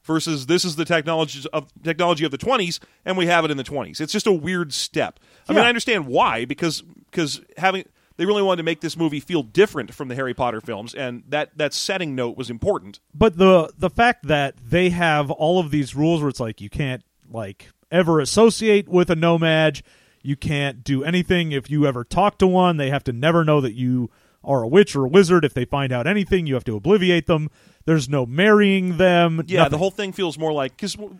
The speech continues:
Speaker 1: the, uh, way the government of magic worked in, uh, Hogwarts, or I guess in England in the nineties, was more like, uh, or in the two thousands as well, was more like, "Oh, uh, we're all goofy and fun and everything's great, and,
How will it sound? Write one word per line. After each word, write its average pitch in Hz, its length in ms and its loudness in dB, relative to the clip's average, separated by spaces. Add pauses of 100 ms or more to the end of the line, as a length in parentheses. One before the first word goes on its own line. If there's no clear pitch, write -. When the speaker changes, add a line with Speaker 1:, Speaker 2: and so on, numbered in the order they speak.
Speaker 1:
the, 185 260 -6
uh, 180 80 0
way 220 120 -2
the 196 80 -4
government 160 460 -4
of 117 160 -10
magic 131 380 -6
worked 127 320 -6
in, 123 340 -10
uh, 104 80 -8
Hogwarts, 139 560 -4 (460)
or 139 180 0
I 131 80 0
guess 131 200 -6
in 101 80 -12
England 117 480 -6
in 127 120 -8
the 120 60 -6
nineties, 117 420 -8 (300)
was 143 160 -4
more 147 200 2
like, 131 340 0
uh, 113 340 -2
or - 80 -8
in 127 60 -8
the 120 40 -10
two 131 140 -12
thousands 113 400 -6
as 101 80 -14
well, 117 240 -8 (260)
was 151 160 -8
more 170 200 2
like, 151 280 2 (360)
"Oh, 208 440 4 (220)
uh, - 20 2
we're 220 220 0
all 202 160 6
goofy 226 340 -4
and 220 140 -6
fun 226 320 2
and 190 80 -2
everything's 220 340 -6
great, 220 300 -4
and, 180 120 -8